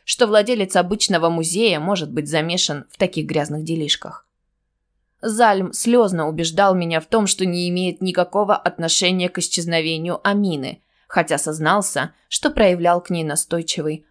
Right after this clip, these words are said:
мужской интерес. За что он, в общем-то, и поплатился жизнью.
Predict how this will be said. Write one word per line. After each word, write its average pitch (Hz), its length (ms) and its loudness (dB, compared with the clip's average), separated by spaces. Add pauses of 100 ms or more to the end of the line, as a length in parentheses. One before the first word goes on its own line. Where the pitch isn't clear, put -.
(140)
мужской 190 640 -2
интерес. 156 680 -10 (800)
За 214 220 2
что 220 240 2
он, 190 160 2
в 190 80 0
общем-то, 180 560 -2 (120)
и 196 100 -4
поплатился 196 720 -6
жизнью. - 480 -12